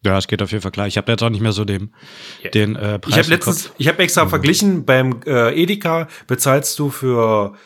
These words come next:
Speaker 2: vierhundert Gramm zwölf Euro.
Speaker 1: Oh ja, das schon. Ordentlich. Aber wenn du nicht weißt, wie teuer es ist, nicht, dass du auf einmal die Katze im Sack kaufst im Asiamarkt. <laughs>
Speaker 2: Wow, die Winkekatze.
Speaker 1: Die,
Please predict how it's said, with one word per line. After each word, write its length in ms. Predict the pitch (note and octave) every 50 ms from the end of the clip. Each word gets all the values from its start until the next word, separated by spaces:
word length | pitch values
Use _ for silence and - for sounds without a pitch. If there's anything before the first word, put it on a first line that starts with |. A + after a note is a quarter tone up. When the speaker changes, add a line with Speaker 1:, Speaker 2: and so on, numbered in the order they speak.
| _ _
Speaker 2:
vierhundert 520 | - - - E3 F#3+ G#3 G3 F#3+ F3+ -
Gramm 320 | - C3 C3+ C#3+ C#3+ C#3 C3
zwölf 320 | - - A2+ A2 G#2 -
Euro. 400 | - - F#2 E2+ - - - - _ _ _ _ _ _ _ _ _ _ _ - G#2+
Speaker 1:
Oh 200 | G2 G#2 A2+ G#2+
ja, 140 | E2 E2 E2+ _ _
das 140 | - G2+ G2
schon. 280 | - - - G2 F#2 _ _ _ _ _ _ _ _ _ - - - - - - - - - - _ _ - _
Ordentlich. 540 | - - A2 A2 G2 F2+ F#2+ F#2+ - - - - - -
Aber 460 | A2 G#2 G#2 A2 G#2+ G2+ G2 F#2+ - - - _
wenn 140 | - G2 G2
du 80 | G2+
nicht 160 | G#2 G2+ F#2 -
weißt, 180 | G#2+ A2 -
wie 60 | - A2+
teuer 220 | - A#2 A#2 A#2 A#2+
es 80 | A2
ist, 240 | - B2 A2+ - -
nicht, 200 | A2 G#2+ - -
dass 120 | A2 G2+
du 80 | - A#2
auf 120 | A2 G2+ A2+
einmal 180 | A2+ G#2+ G#2+
die 300 | G#2 G#2+ G2+ F#2+ G2+ _ _ -
Katze 320 | - A2+ A2+ - - A#2+ A2+
im 140 | A2 G2+ G#2
Sack 240 | G2 A#2 B2 -
kaufst 320 | - A2+ G#2 G2+ F#2 - -
im 100 | G2 F2+
Asiamarkt. 680 | F#2+ G#2 G2+ F2+ G2 G#2 G#2 G2+ G#2 G#2 G#2+ - - - - - - - -
<laughs> 120 | F#3 -
Speaker 2:
Wow, 1000 | G#2 C#3 F#3 - G2+ F#3+ F3 - - - - - F#3 - G2+ - F3 C#3+ G#2+ A2 - - - - -
die 140 | C3+ A2+ A2
Winkekatze. 680 | C#3 E3+ G3+ A#3 D#3+ - A2 A2 - - - A2+ G#2 A2 - - - - - - - -
Speaker 1:
Die, 120 | C#3+ A2+